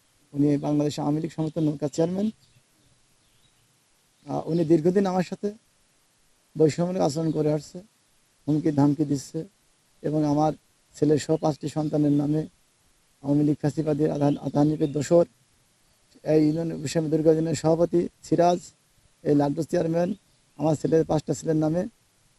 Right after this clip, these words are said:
আহ, মিথ্যা মামলা দিয়েছে এবং তারা এই কোর্টে হাজিরা দেয়, জামিন নিয়ে এসে হাজিরা দেয়।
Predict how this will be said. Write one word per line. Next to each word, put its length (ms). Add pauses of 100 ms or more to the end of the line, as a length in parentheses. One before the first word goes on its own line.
(200)
আহ, 180
মিথ্যা 340
মামলা 320
দিয়েছে 420 (720)
এবং 280
তারা 420 (400)
এই 180
কোর্টে 420 (880)
হাজিরা 280
দেয়, 240
জামিন 280
নিয়ে 140
এসে 340
হাজিরা 280
দেয়। 280